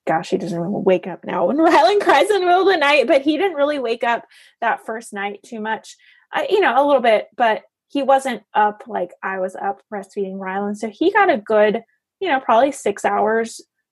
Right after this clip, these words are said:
of sleep that next night, which is, you know, fairly normal for him. And then he felt good. So, um, yeah, in terms of his physical, like, mental kind of state, he was, he, he, yeah, he was feeling good.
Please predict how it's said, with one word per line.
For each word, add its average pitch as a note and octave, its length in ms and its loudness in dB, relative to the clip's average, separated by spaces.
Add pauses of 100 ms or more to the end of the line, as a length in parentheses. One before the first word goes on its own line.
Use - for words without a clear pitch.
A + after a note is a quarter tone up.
of G3+ 200 2
sleep G#3 460 0
that G3+ 200 -2
next F#3+ 280 -10
night, G#3+ 300 0
which G#3 120 -2
is, G3+ 260 -4
you A3 120 -4
know, F#3+ 140 -2
fairly G3+ 340 -2
normal G3 420 -6
for G3 120 -8
him. G3 260 -6
And G3+ 120 -4
then G3 120 -6
he G3+ 160 -4
felt F3+ 340 -8
good. G3+ 260 -4
So, G#3 280 2 (520)
um, G3+ 500 0 (720)
yeah, A3 360 -2
in A#3 160 -6
terms D4 380 -6
of C4 400 2 (600)
his C4 380 -2 (120)
physical, B3 600 -2
like, G#3+ 220 -8
mental A3 380 -6
kind A#3 220 -8
of A#3 80 -10
state, A#3 460 -2 (260)
he - 160 2
was, C5+ 240 6 (180)
he, - 380 -6
he, D4+ 200 -6
yeah, D4 240 2
he E4+ 180 4
was G4+ 180 0
feeling D4+ 260 -6
good. B3+ 380 -2